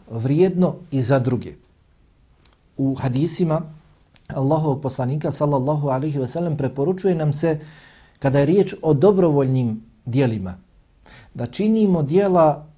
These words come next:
od kojih i drugi imaju korist i da su takva djela daleko, daleko vrijednija kod Allaha subhanahu wa ta'ala. Moguće, dakle,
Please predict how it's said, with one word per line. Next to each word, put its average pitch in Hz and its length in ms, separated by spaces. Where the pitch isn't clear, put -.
od 131 180
kojih 196 400
i 151 80
drugi 170 320
imaju 143 340
korist - 640
i 139 80
da 143 120
su 143 200
takva 190 420
djela 170 400
daleko, 160 560
daleko 190 880
vrijednija 175 760
kod 156 180
Allaha 143 460
subhanahu 127 560
wa 113 40
ta'ala. 104 360
Moguće, 147 420
dakle, 165 340